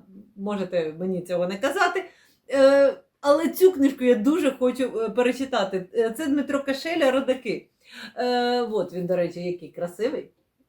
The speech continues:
<laughs> От. Е, ці родаки, чи мені, знаєте,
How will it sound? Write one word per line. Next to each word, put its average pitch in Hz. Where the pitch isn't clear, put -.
<laughs> 262
От. 240
Е, 240
ці 330
родаки, 339
чи 302
мені, 294
знаєте, 277